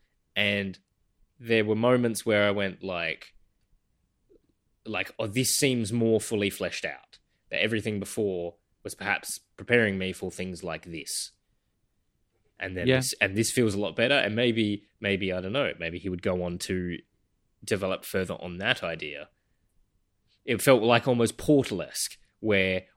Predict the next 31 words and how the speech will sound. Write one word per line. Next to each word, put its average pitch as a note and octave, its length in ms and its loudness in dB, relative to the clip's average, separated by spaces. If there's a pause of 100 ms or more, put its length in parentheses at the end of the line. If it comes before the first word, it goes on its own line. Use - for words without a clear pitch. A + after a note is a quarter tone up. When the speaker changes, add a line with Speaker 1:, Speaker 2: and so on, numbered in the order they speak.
Speaker 1:
I've G2+ 220 0
learnt A#2+ 220 2
the F2+ 80 -12
rules C#3+ 460 4
of G2+ 120 2
using F2+ 340 -6
the E2 80 -8
portals, F#2+ 600 -6
now A#2+ 180 -2
I B2 60 -2
get A2+ 140 0
to B2 100 -6
employ F#2+ 280 -4
them F2+ 140 -6
in F2 140 -6
a E2+ 40 -8
fun, F2 540 -6 (640)
environmental F#2 920 -4 (400)
sort E2+ 280 -4
of D#2 160 -18
way. C#2+ 400 -12 (1800)
Speaker 2:
I, C3+ 200 4
yeah, E3+ 280 6 (340)
I C#3+ 80 6
mean, E3 180 4
most E3 280 6
of D#3 100 2
it B2+ 160 4 (1000)
isn't, G#2+ 540 4 (280)
and G#2+ 260 4
that's, - 540 2